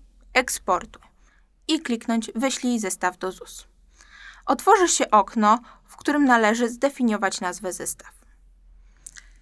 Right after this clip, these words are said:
Tak utworzony zestaw można przesłać do zus po podpisaniu go własnym podpisem kwalifikowanym lub drugą możliwością jest zlecenie do podpisu i wysyłki osobie upoważnionej z W firmy.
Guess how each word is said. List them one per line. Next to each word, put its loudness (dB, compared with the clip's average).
Tak 2
utworzony -2
zestaw -4
można 2
przesłać -4
do -6
zus -6
po 4
podpisaniu 0
go 4
własnym 2
podpisem -8
kwalifikowanym -2
lub 2
drugą 4
możliwością 0
jest -2
zlecenie 2
do -2
podpisu -8
i -6
wysyłki -6
osobie -2
upoważnionej -6
z -14
W -10
firmy. -6